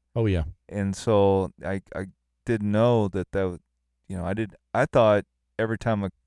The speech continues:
Speaker 2: you either had straight announcers who never play the game, or you had players that are trying to call the game.
Speaker 1: Yes.
Speaker 2: And so the, you know, the N F L finally said, "We're gonna mix that together." And for some, it works out great.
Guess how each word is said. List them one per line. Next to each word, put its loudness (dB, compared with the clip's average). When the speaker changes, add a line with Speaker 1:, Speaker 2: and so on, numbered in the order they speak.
Speaker 2:
you -6
either 0
had 0
straight -2
announcers -2
who -6
never -2
play -2
the -6
game, -8
or 0
you -2
had 0
players 0
that -2
are -4
trying -4
to -8
call -2
the -8
game. -18
Speaker 1:
Yes. -4
Speaker 2:
And -4
so -4
the, -4
you -6
know, -4
the -4
N -2
F -8
L -2
finally -6
said, -6
"We're -4
gonna -2
mix -4
that -6
together." -4
And 0
for 2
some, 6
it 6
works 2
out 2
great. -6